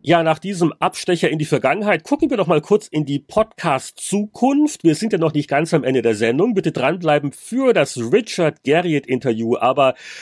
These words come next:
vorher noch mal kurz in die Karten geblickt.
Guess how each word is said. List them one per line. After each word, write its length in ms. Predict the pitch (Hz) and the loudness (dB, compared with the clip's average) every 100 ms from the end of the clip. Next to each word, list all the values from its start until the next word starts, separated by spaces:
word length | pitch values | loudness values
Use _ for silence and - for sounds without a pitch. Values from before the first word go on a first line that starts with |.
| - | -20
vorher 360 | - 151 156 139 | -4 2 2 4
noch 180 | 139 | 0
mal 320 | 139 131 127 123 _ _ _ | 2 0 0 -2 _ _ _
kurz 600 | - 160 156 - - - - _ _ _ | -4 2 2 0 -14 -14 -18 _ _ _
in 240 | - 160 185 | 0 0 2
die 140 | 165 | -4
Karten 420 | 156 147 143 156 | -2 -2 -2 -2
geblickt. 460 | 135 131 135 135 - | -2 -2 -2 -2 -6